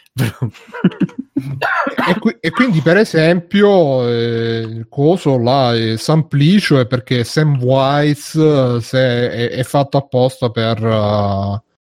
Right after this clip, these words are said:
Speaker 2: per, per questa cosa qua. E anche il fatto di, eh, ehm,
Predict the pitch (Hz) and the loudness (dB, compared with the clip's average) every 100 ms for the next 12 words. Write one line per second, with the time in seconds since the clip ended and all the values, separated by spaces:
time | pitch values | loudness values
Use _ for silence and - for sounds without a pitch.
0 | _ _ 131 127 - 139 - 147 - 135 | _ _ -2 -2 0 -2 0 -2 0 0
1 | 139 131 139 156 135 104 90 135 175 175 | 0 0 0 2 2 0 -2 -2 0 0
2 | 156 147 - 156 143 - 135 120 151 139 | 0 -2 0 2 2 -2 -6 -2 -2 -2
3 | 117 117 113 110 113 107 107 107 110 _ | -2 -4 -2 -2 -2 0 -2 -2 -6 _
4 | _ _ _ 120 120 110 110 113 113 110 | _ _ _ -2 0 0 -2 -4 -4 -2
5 | 110 107 104 98 | -4 -4 -6 -8